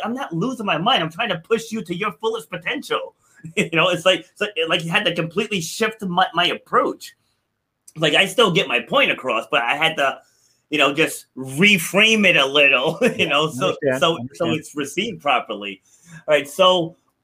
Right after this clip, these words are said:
Speaker 1: when, when you're, when you're working with, with, with, wait, hold on.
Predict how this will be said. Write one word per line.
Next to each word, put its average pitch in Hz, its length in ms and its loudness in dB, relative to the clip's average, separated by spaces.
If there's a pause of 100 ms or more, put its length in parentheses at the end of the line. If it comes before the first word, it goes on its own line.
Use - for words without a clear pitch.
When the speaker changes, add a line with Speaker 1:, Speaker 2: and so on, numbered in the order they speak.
(100)
Speaker 1:
when, 170 460 0
when 165 180 0
you're, 262 180 4
when 175 180 -4
you're 320 180 -2
working 196 380 -2
with, 143 240 -6 (120)
with, 131 320 -4 (380)
with, 147 220 -10 (180)
wait, 123 320 -4 (460)
hold 127 180 -10
on. 95 160 -12